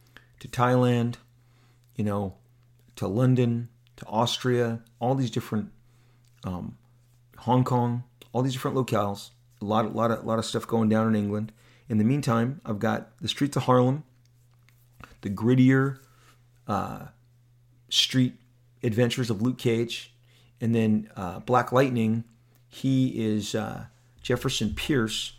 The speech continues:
who's actually a very accomplished school teacher, a very smart scholar who becomes Black Lightning as his,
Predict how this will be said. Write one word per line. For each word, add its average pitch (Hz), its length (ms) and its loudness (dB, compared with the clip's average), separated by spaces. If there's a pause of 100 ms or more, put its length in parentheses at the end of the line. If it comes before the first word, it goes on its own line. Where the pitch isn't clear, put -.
(260)
who's 120 360 0
actually 120 260 0
a 98 40 -2
very 120 160 2
accomplished 113 800 -2 (380)
school - 300 -2
teacher, 104 360 -4
a 101 40 -4
very 120 220 -2
smart 120 640 2 (260)
scholar 117 580 2
who 107 360 0 (1000)
becomes 117 320 2
Black 113 280 2
Lightning 117 360 0
as 107 120 -4
his, 98 420 -6